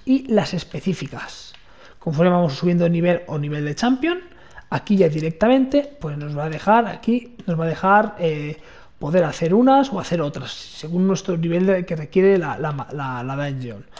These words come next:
Y aquí directamente clicarías aquí, por ejemplo, clicarías aquí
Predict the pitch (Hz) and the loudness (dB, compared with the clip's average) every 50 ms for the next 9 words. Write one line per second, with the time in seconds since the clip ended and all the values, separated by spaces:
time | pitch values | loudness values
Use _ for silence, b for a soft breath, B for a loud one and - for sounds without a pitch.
0 | B B B B B B - 190 165 - 233 226 220 214 202 196 196 196 214 196 | B B B B B B -2 0 2 4 6 6 8 6 6 6 4 4 4 4
1 | 180 170 - 170 160 160 143 147 165 175 170 165 - 156 143 - 190 160 151 - | 2 0 0 -2 -4 -2 -2 2 4 4 4 4 0 -2 0 0 0 0 0 -4
2 | 135 139 - 185 202 196 190 196 202 208 202 - - - - - - - - - | -8 -4 0 0 0 2 2 2 2 2 0 -6 -14 -20 -20 -20 -20 -20 -20 -20
3 | - - - 175 156 156 - 127 135 147 165 160 - 143 131 - 214 202 202 208 | -18 -12 -8 -8 -8 -6 -6 -6 -4 -4 -4 -4 -4 -4 0 2 4 4 4 4
4 | 202 - | 2 -2